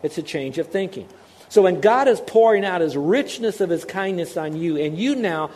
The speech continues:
not just take it as an academic orthodox truth, it becomes a reality of an experience of that truth in your life, then you might be thinking, "What do I need to change my mind about?" Maybe the first thing I need to change my mind about is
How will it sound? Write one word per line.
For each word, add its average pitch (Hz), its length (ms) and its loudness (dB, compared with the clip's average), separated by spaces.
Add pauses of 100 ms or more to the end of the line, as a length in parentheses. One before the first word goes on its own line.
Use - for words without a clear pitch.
(160)
not 196 240 0
just 202 200 0
take 208 220 2
it 180 80 2
as 160 140 2
an 147 100 0
academic 175 720 0
orthodox 175 680 2
truth, 160 480 0 (100)
it 175 80 0
becomes 185 400 0
a 165 60 0
reality 208 560 2
of 190 80 4
an 165 80 0
experience 190 760 -6
of 220 260 4
that 165 220 2
truth 214 360 -2
in 160 100 -8
your 185 160 -4
life, 151 320 0 (580)
then 185 160 2
you 269 100 2
might 233 220 -2
be 196 100 -4
thinking, 175 640 -6
"What 220 120 -2
do 320 100 -2
I 262 100 -6
need 220 160 -2
to 185 80 -4
change 175 320 -4
my 160 160 -6
mind 220 320 -6
about?" 127 320 -6 (500)
Maybe 220 280 0
the 175 100 2
first 254 300 0
thing 208 180 -2
I 156 60 -6
need 156 160 -8
to 139 60 -10
change 147 340 -8
my 147 160 -6
mind 170 280 -4
about 143 320 -2
is 139 320 0